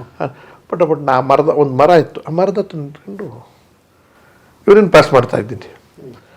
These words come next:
ನಾನಿನ್ನು ಪಾಸ್ ಮಾಡಿ ಮುಗಿಸಿ ತಿರ್ಕೊಳ್ಳೋದ್ರೊಳಗಾಗಿ ಮಧು ಆಂಬಟ್ ಬಂದ್ಬಿಟ್ಟು, ಅಲ್ಲ, ಇದು ಮಧು ಆಂಬಟ್ ಬಂದ್ಬಿಟ್ಟಿದ್ದಾರೆ. ಕುಣ್-, ಅಲ್ಲ, ಮಧು ಆಂಬಟ್ ಅಲ್ಲ, ಆ, ಪ್ರೇಮ ಕಾರಂತ್ ಅವರು.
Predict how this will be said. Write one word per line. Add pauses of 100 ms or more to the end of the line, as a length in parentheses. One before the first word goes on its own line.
(300)
ನಾನಿನ್ನು
ಪಾಸ್
ಮಾಡಿ
ಮುಗಿಸಿ
ತಿರ್ಕೊಳ್ಳೋದ್ರೊಳಗಾಗಿ (520)
ಮಧು
ಆಂಬಟ್
ಬಂದ್ಬಿಟ್ಟು,
ಅಲ್ಲ,
ಇದು
ಮಧು
ಆಂಬಟ್
ಬಂದ್ಬಿಟ್ಟಿದ್ದಾರೆ. (1080)
ಕುಣ್-,
ಅಲ್ಲ,
ಮಧು
ಆಂಬಟ್
ಅಲ್ಲ,
ಆ,
ಪ್ರೇಮ
ಕಾರಂತ್
ಅವರು.